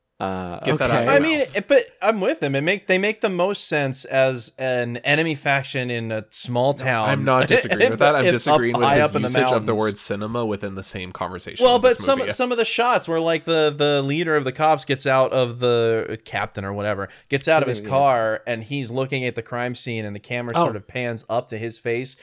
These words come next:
Speaker 3: with
Speaker 1: Yeah.
Speaker 3: the mountains in the background. Like, it, it makes sense.
Speaker 1: Yeah.
Speaker 3: That it, it
Speaker 1: And
Speaker 3: looks
Speaker 1: so
Speaker 3: like
Speaker 1: he
Speaker 3: a different
Speaker 1: has
Speaker 3: movie from the other shots
Speaker 1: Yes.
Speaker 3: of the Chinese and the
Speaker 1: Like,
Speaker 3: Russian mob. <laughs>
Speaker 1: the second unit or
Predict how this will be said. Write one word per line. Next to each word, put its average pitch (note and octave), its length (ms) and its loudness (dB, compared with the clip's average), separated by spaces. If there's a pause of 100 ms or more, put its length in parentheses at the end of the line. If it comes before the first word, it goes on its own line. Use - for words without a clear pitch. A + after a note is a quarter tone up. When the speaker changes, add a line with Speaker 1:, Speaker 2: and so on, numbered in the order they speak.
(140)
Speaker 3:
with C3 120 -2
Speaker 1:
Yeah. D3+ 80 2
Speaker 3:
the A#2 60 0
mountains B2 360 -2
in B2 80 -4
the A2+ 80 -4
background. A2+ 480 -2
Like, B2+ 140 -4
it, - 100 -6
it C3+ 140 -4
makes D#3 320 0
sense. - 480 -4 (200)
Speaker 1:
Yeah. C3 280 0 (440)
Speaker 3:
That D3 140 4
it, C3+ 60 2
it - 80 -2
Speaker 1:
And G#3+ 300 8
Speaker 3:
looks F#3 320 6
Speaker 1:
so - 40 -4
Speaker 3:
like D#3+ 140 4
Speaker 1:
he G#3+ 80 0
Speaker 3:
a - 80 4
different C3 320 2
Speaker 1:
has B2 80 -2
Speaker 3:
movie A#2 400 -2
from A2 580 -4
the A2+ 120 -8
other B2 240 -2
shots A2+ 340 0
Speaker 1:
Yes. C4 200 8
Speaker 3:
of E3 40 -4
the E3 80 0
Chinese C3+ 560 -2
and A#2+ 80 -6
the B2 60 -6
Speaker 1:
Like, G3 300 8
Speaker 3:
Russian D3 100 -6
mob. G3 440 2 (160)
<laughs> - 140 -2
Speaker 1:
the C4+ 160 4
second A#3 400 6
unit G#3 380 4 (260)
or D#3+ 340 6